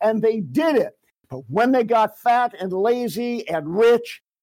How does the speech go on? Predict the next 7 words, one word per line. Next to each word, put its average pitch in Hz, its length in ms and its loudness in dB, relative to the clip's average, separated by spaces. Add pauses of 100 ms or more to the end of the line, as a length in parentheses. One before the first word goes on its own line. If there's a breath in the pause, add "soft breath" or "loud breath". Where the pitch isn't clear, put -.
(140)
they 196 200 0
no 208 220 0
longer 233 480 0
needed 247 480 -2
this 185 340 -4
anymore. 170 680 -4 (240)
They 214 640 0